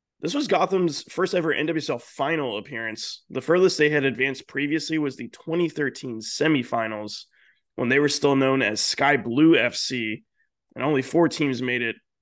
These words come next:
and they lost to the Western New York Flash two nil. It's worth noting that Sky Blue F C did win the inaugural W P S championship in two thousand nine. That was the second try at an American Pro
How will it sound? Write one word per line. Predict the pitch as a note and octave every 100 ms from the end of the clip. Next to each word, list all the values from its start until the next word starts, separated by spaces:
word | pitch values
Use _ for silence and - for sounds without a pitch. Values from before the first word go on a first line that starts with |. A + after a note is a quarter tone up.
| _ _ _
and | A#2+
they | D3
lost | D3 C#3+ C#3
to |
the | A2+ G#2+
Western | C3 B2+ B2 A#2+
New |
York | B2+ A2 -
Flash | - C#3 A#2+ A2+
two | - A#2+
nil. | G#2+ G#2+ G#2+ - _ _ _ _ _ _ _ _ _ _ _ _
It's | C3 A2+
worth | F3 G#3+
noting | G#3 F3+ F3 E3+ F3
that | C#3+ C3
Sky | - B2+
Blue | B2 D#3+ C#3+
F | C#3
C | - D#3+ C3+
did | A2+ D#3
win | D3 D#3+
the | C#3+ C#3
inaugural | C#3 C3+ D3 E3+ D3+ D3 C#3+ C3 A#2 -
W | D3+ D#3+ F3+
P | C#3+ D3+ C#3+
S | E3 D3+ - - - _ _
championship | - D3 A#2+ A#2+ A2 C3 A#2
in |
two | A2 C#3
thousand | B2+ A#2
nine. | A#2+ A#2+ A#2 A2+ - _ _ _ _
That | -
was | A#2
the | A#2
second | - - D3+ D3 A#2 - _ _
try | - D3 C3+ B2+
at |
an | A#2+
American | B2+ B2+ A#2 B2+
Pro | A2 C3+ A#2+ A#2 A#2